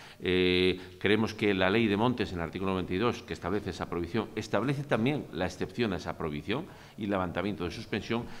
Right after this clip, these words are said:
que es lo que estamos ahora asegurando con una instrucción que vamos a modificar para clarificar y que va a permitir conseguir los objetivos que tenemos la Junta de Castilla y León, que tiene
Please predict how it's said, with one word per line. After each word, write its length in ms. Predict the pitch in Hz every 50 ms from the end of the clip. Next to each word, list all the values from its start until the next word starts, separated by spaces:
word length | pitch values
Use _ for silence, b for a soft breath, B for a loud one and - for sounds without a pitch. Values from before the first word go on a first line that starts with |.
| B B -
que 80 | 131
es 40 | 123
lo 60 | 127
que 60 | 107
estamos 300 | 95 - 120 117 113 107
ahora 420 | 107 104 113 123 120 - - - - -
asegurando 520 | 101 92 - 104 104 110 110 110 123 120
con 120 | - 101
una 140 | 104 113 120
instrucción 520 | 117 - - - 107 107 - 127 120 107 -
que 100 | - 87
vamos 300 | 90 95 98 101 - 107
a 40 |
modificar 520 | 113 123 110 98 95 90 - 123 131 - -
para 220 | 113 104 95 -
clarificar 600 | - 85 82 76 76 69 80 78 - 127 156 - -
y 80 | 101 -
que 120 | 107 104
va 100 | 104 117
a 80 | 113 -
permitir 480 | 110 95 90 90 - 175 190 185 190 B B B B
conseguir 540 | - - 98 92 - 98 101 151 185 185 B B B B -
los 220 | 95 92 - -
objetivos 600 | 98 - - 101 95 - 127 131 147 160 151 - B B B B B -
que 460 | - 98 95 98 98 95 92 90 - - -
tenemos 400 | - 98 127 143 131 110 87 85
la 60 | 92
Junta 200 | 90 107 101 107
de 60 | 90
Castilla 240 | 95 87 - 117 131
y 40 | 131
León, 80 | -
que 100 | - 92
tiene 380 | - - 131 131 113 101 85 B